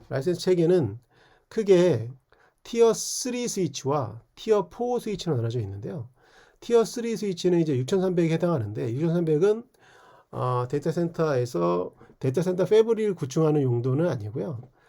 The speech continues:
데이터 센터에서 매니지먼트 네트워크를 구축하는 용도로 쓸 때 육천삼백을,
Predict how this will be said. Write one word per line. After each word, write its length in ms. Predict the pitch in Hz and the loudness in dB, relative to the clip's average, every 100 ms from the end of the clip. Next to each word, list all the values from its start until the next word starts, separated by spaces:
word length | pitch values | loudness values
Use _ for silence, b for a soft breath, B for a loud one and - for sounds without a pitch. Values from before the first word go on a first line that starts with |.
| b | b
데이터 240 | - 135 170 | -6 0 0
센터에서 540 | 170 165 147 135 175 | 0 0 0 2 0
매니지먼트 480 | 151 135 165 196 185 | 2 2 2 0 2
네트워크를 380 | 151 127 147 139 | 0 2 2 2
구축하는 460 | 123 - 147 151 | -2 -2 0 0
용도로 360 | 123 110 120 151 | 0 -2 -2 -2
쓸 260 | - 131 - | -2 -6 -2
때 200 | 185 151 | 0 0
육천삼백을, 840 | 131 120 139 127 117 139 180 | 0 -2 0 -2 -2 0 0